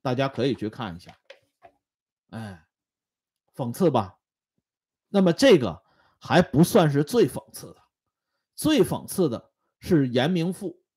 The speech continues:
啊，在秦城监狱里边做的一件事情，刚才我提到了，匪夷所思啊。哎，那么今天这个时间啊，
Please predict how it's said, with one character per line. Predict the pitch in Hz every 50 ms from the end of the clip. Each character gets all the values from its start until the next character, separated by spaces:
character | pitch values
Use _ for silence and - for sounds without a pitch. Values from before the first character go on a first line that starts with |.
| _ _ _ _ _ _
啊， | - 104 104 98 98 _ _ _ _ _ _ _ _ _ _ _ _
在 | - - 190 160 147 139
秦 | - - - 170 175 220
城 | - 190 185 202
监 | - 220 208 214 233 247
狱 | 247
里 | 180 117 92
边 | - 98 95 90 - - _ _ _ _ _
做 | - - - 240 214 170 131
的 | 120 113
一 | 110 120 143
件 | - 170 147 120 113
事 | - - 117
情， | - - 82 - _
刚 | - 156 156
才 | 170 156
我 | 123
提 | 101 - - 107
到 | 120 147 127 95
了， | -
匪 | - 143 151 180 180 160
夷 | 139 135 131 143 175 240
所 | 247 165 - 143 110
思 | - - - 135 127 101
啊。 | - _ _ _ _ _ _ _ _ 285 285 _ _ _ _ _ _ _ _ _ _ _ _
哎， | - 110 104 90 _ _ _ 285 285 _ _ _ _ _ _ _ _ _ _ _ _ _ _ _ _ _ _ _ _ _ _ _ _ _ _ _ _ _ _ _ _ _ _ _ _ _ _ _ _ _ _ _ _ _ _ _ _ _ _ _ _ _ _ _ _ _ _ _ _ _ _ _ _ _ _
那 | - 139
么 | 147 147
今 | - - 160 170
天 | 165 175 156 156
这 | 151 135
个 | 120 113
时 | - 104 110
间 | 127 135 131 135 131 110
啊， | 95 -